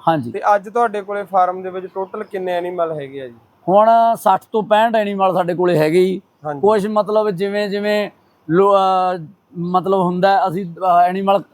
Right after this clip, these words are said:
Speaker 1: ਕੱਢਦੇ ਵੀ ਆ ਵਿੱਚੋਂ, ਵੇਚਦੇ,
Speaker 2: ਅੱਛਾ।
Speaker 1: ਸੇਲ ਵੀ ਕਰਦੇ ਆ।
Speaker 2: ਸੇਲ ਵੀ ਕਰ ਦਿੰਦੇ ਹੋ। ਜੇ ਅੱਜ ਦੀ ਗੱਲ ਕਰੀਏ, ਹਨਾ, ਆਪਾਂ ਦੋ ਹਜ਼ਾਰ ਚੌਵੀ 'ਚ ਖੜੇ ਆ,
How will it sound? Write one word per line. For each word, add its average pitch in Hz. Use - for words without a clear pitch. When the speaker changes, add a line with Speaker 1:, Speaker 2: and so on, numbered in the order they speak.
Speaker 1:
ਕੱਢਦੇ 208
ਵੀ 175
ਆ 147
ਵਿੱਚੋਂ, 135
ਵੇਚਦੇ, 190
Speaker 2:
ਅੱਛਾ। 165
Speaker 1:
ਸੇਲ 214
ਵੀ 214
ਕਰਦੇ 139
ਆ। 113
Speaker 2:
ਸੇਲ 175
ਵੀ 196
ਕਰ 170
ਦਿੰਦੇ 131
ਹੋ। 120
ਜੇ 208
ਅੱਜ 214
ਦੀ 226
ਗੱਲ 214
ਕਰੀਏ, 165
ਹਨਾ, 170
ਆਪਾਂ 185
ਦੋ 170
ਹਜ਼ਾਰ 185
ਚੌਵੀ 175
'ਚ 175
ਖੜੇ 151
ਆ, 135